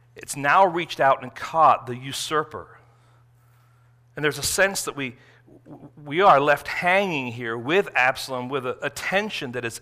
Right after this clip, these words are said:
asking the question, what is to be done with Absalom's hanging, uh, body hanging in the tree? Now, he's still alive, and it seems like the, the, the picture here is that he, he was,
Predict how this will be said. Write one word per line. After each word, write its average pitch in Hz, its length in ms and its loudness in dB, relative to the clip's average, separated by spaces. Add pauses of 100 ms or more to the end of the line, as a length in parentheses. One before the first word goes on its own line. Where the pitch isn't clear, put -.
asking 151 440 0
the 147 60 -10
question, 127 440 -6 (260)
what 143 300 0
is 190 120 -4
to - 80 -18
be 196 140 -10
done 123 400 0
with 120 240 -8
Absalom's 123 680 -2 (280)
hanging, 123 760 -6 (540)
uh, 107 100 -10
body 123 320 2
hanging 127 460 -6
in 113 100 -8
the 107 60 -10
tree? 135 180 -8
Now, 117 120 -2
he's 143 160 -4
still 208 360 2
alive, 143 540 4 (360)
and 147 100 -2
it - 60 -8
seems 190 320 -2
like 170 180 0
the, 143 80 -12
the, 139 200 -8
the 131 120 -12
picture - 460 -6
here 147 320 -4
is 139 120 -6
that 127 160 -2
he, 139 120 -10
he 147 260 -12
was, 135 220 -10